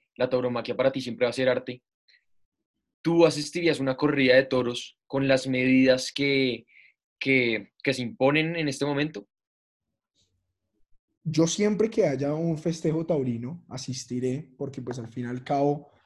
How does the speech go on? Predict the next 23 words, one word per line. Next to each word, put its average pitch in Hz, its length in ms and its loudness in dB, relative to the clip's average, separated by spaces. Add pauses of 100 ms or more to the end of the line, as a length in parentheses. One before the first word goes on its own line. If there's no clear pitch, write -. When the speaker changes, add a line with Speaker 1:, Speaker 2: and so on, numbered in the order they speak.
(380)
Speaker 2:
eh, 147 240 2
aunque 143 400 2
esta 143 200 -2
medida 170 240 2
sea 151 120 -2
inconstitucional, 160 720 -4
estoy - 240 -10
seguro 127 400 -6
que 151 100 -8
la 127 120 -4
van 117 200 -12
a 127 80 -10
quitar 120 380 -12
prontamente, 127 720 -8
porque - 340 -18
pues - 220 -18
es 107 180 -14
abiertamente 127 680 -6
inconstitucional, 123 920 -12 (540)
em, 135 1000 0 (260)
claro 160 320 4
que 214 100 0
asistiría, 135 640 -4